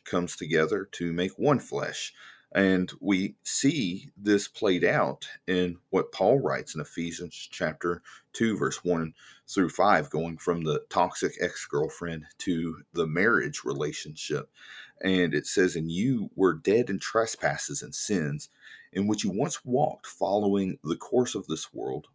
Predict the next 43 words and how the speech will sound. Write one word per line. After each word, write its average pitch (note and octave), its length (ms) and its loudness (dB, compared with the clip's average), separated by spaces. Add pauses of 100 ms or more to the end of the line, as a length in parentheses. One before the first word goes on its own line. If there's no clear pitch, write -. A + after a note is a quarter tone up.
following G2 420 2
the D2+ 80 -8
prince C3+ 420 0
of F2+ 200 -6
the F2 100 2
power G#2+ 480 0
of E2+ 160 -2
the B1+ 180 -2
air, C#2 300 -2
the D2+ 80 -8
spirit G#2+ 460 0
that D#2+ 120 0
is D#2+ 160 -8
now A2 220 0
at - 100 -6
work E2 400 0 (300)
in F#2 100 -2
the F2 60 -2
sons E2 360 -2
of C#2+ 80 -12
disobedience, D2 800 -4 (360)
among A#2 440 4
whom G2+ 680 -2
we G#2+ 220 2
all D3+ 300 2
once C#3+ 360 2
lived C3+ 460 2
in G2+ 120 0
the F#2 80 2
passion A2+ 600 -2
of C#2+ 140 -4
our D#2+ 100 0
flesh, - 480 -4 (360)
carrying B2+ 440 2
out A2 160 -2
the F#2 100 -4
desires F2 640 0
of D#2 120 -6
the D#2 80 -6
body C2 460 -6
and D#2+ 160 -6
the D2 60 -6
mind, C#2+ 480 -8